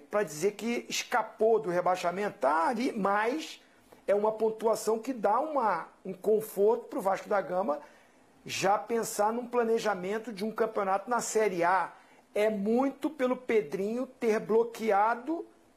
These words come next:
Imagina isso tudo estourando agora. Será que o Vasco, dentro do campo, jogadores sem receber, com problema, estariam com condições de render o que tá rendendo?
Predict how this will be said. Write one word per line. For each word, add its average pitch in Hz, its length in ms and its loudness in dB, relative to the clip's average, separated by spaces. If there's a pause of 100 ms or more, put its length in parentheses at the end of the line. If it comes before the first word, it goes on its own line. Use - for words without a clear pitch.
Imagina 233 760 0
isso 285 340 -2
tudo 269 640 -2
estourando 240 680 2
agora. 240 680 2 (540)
Será 294 340 0
que 269 120 -8
o - 20 -4
Vasco, 233 540 -2 (340)
dentro 240 440 0
do 214 120 -2
campo, - 440 2
jogadores 226 680 2
sem 220 180 0
receber, 233 680 0
com 220 100 -10
problema, 208 600 0 (580)
estariam 233 640 0
com 208 180 -10
condições 220 520 -2
de 185 80 -4
render 185 260 0
o 196 60 2
que - 80 -14
tá 185 140 0
rendendo? 170 540 -2